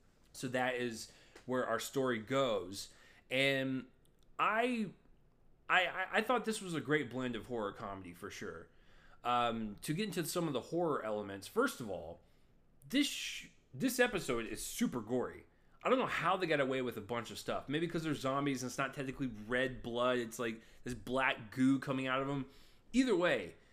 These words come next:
it really made a difference to know that they were gonna push the envelope and, uh, have it go there, 'cause most zombie films are like that. And so that was really appreciative just as a, a horror fan.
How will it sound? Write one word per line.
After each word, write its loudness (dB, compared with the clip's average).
it 4
really 4
made 4
a 2
difference 0
to -6
know 0
that -2
they 2
were 2
gonna 2
push 2
the -2
envelope 0
and, -2
uh, 4
have 4
it 0
go 6
there, -2
'cause -8
most 0
zombie 0
films -2
are 0
like -2
that. -4
And -2
so 2
that 4
was -2
really 2
appreciative -2
just -6
as -4
a, -2
a -4
horror 0
fan. -4